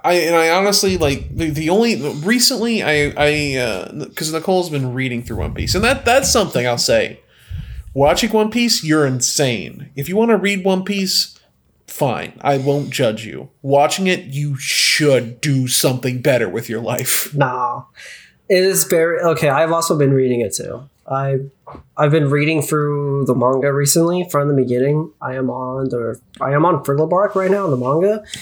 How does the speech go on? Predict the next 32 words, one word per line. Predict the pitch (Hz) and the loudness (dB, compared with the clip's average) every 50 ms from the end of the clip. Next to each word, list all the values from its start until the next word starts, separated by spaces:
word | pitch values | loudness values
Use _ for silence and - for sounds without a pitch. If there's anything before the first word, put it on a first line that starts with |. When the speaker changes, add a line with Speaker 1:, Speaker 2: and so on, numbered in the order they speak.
| - - - - 170 | -16 -16 -6 0 2
Speaker 2:
It | 170 180 | 4 6
is | 214 220 214 214 185 - - - - | 6 6 4 4 2 2 0 0 0
a | 139 143 135 127 - _ - - | 0 0 0 0 -4 _ -10 -4
com-, | - 139 135 131 127 127 - - | 0 2 2 2 2 0 -2 0
it | 151 147 | 2 4
is | 165 165 170 | 4 4 2
a | 160 139 123 | 2 0 0
different | - 135 127 - - 127 113 113 | 0 -2 -2 0 -2 -2 -2 -2
experience. | 123 - - - 85 65 65 69 - 67 - - - - - - - - - - - _ _ _ _ _ _ - - - - - - | -4 -6 -8 -8 -10 -10 -10 -14 -16 -16 -8 -2 0 2 2 2 0 -4 -14 -20 -20 _ _ _ _ _ _ -20 -20 -20 -20 -20 -10
Speaker 1:
Yeah, | - - 208 196 160 - 139 - - - - - | -4 0 2 2 2 2 0 -4 -8 -14 -8 -2
probably | - 139 147 165 160 147 156 170 160 | 2 2 2 2 0 -2 -2 2 2
a | 139 | 4
much | 139 143 165 180 180 - - 143 | 4 4 2 2 4 2 2 4
better | 185 202 233 226 262 | 4 4 4 4 4
one. | 160 143 - - 190 - 233 226 - - - - - | 2 2 0 -2 -4 -4 -4 -6 -6 -8 -12 -16 -16
<laughs> | - - _ - | -16 -14 _ 0
Speaker 2:
No, | 185 160 175 196 214 170 127 113 110 - - - _ _ _ _ - 139 | 4 4 6 6 6 4 4 2 0 -4 -8 -14 _ _ _ _ -2 0
I | 147 | 2
would | 156 170 165 | 4 4 4
not | 165 156 143 | 4 2 2
say | - 151 139 | 2 4 4
they're | 131 123 | 4 2
better. | - - - 98 101 - 73 78 - - _ _ _ _ _ _ _ _ _ _ _ _ - | 0 -2 -4 -8 -8 -8 -12 -14 -16 -18 _ _ _ _ _ _ _ _ _ _ _ _ -6
Uh, | - 113 113 104 90 78 78 - - - - _ _ _ _ _ - - - _ - | -4 -2 -2 0 0 -2 -2 -4 -6 -8 -14 _ _ _ _ _ -20 -20 -16 _ -2
after | 127 143 139 - 170 165 | -2 0 0 2 2 2
reading | 143 151 151 151 147 | 2 2 2 2 4
the | 143 | 4
manga | 135 135 131 131 135 123 123 117 110 | 4 2 2 0 0 0 0 -2 0
and | - 131 143 143 | 0 0 2 4
watching | 147 151 147 143 - 147 | 4 2 2 2 0 2
the | 135 127 131 | 2 0 0
anime, | 127 127 117 - 117 117 - - 127 139 | 0 -2 -4 -6 -8 -10 -12 -12 -16 -18